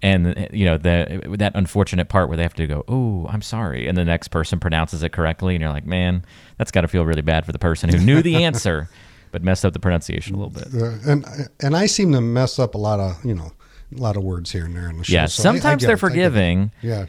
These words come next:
Speaker 1: Sometimes they're harsh. And then sometimes they come back in the next segment and they're like, "We've decided to award the correct answer for
Speaker 2: <laughs>
Speaker 1: that."
Speaker 2: Yeah.
Speaker 1: So I, I always find it funny when they correct it later.
Speaker 2: So what is a fiduciary standard, right?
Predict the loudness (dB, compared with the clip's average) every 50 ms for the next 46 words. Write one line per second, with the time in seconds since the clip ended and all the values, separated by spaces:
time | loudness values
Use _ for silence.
0 | -10 -2 0 0 2 4 4 2 2 2 2 2 2 4 4 4 4 6 6 4
1 | 2 0 -4 -10 -10 -2 2 2 4 4 4 2 2 2 2 2 2 0 0 2
2 | 2 2 2 4 2 2 2 2 0 2 2 2 0 0 0 0 2 2 2 0
3 | -2 -2 -2 0 0 -2 -2 -2 -2 -2 -2 -2 0 2 2 2 2 0 -2 0
4 | 0 0 0 0 0 0 -2 -2 -2 -6 -8 -8 -10 -10 -6 -4 -4 -4 -4 -4
5 | -6 -6 -6 -6 -6 -6 -6 -6 0 0 0 2 4 2 2 2 0 -4 -6 -6
6 | -6 -4 -2 -2 -2 -2 0 0 0 2 4 4 2 4 4 2 2 2 0 0
7 | 0 0 0 0 0 -2 -2 -2 -2 -2 -2 -2 -4 -6 -6 -4 -6 -6 -6 -10
8 | -12 -14 -16 _ _ _ _ _ -2 2 4 6 6 8 8 6 6 6 4 0
9 | -2 -2 -4 -4 -2 -2 -2 -2 -2 -4 -4 -4 -4 -4 -6 -8 -8 -6 -4 -4
10 | -4 -6 -8 -10 -6 -2 0 0 0 -2